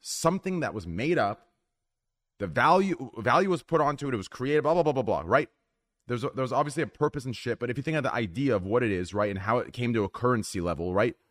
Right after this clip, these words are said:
Now, if you think about it, you can make anything into a, you know, into a cryptocurrency, right? Anything.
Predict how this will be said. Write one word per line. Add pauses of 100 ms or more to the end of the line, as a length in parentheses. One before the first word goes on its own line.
(500)
Now,
if
you
think
about
it,
you
can
make
anything (220)
into
a, (520)
you
know, (360)
into
a
cryptocurrency,
right?
Anything.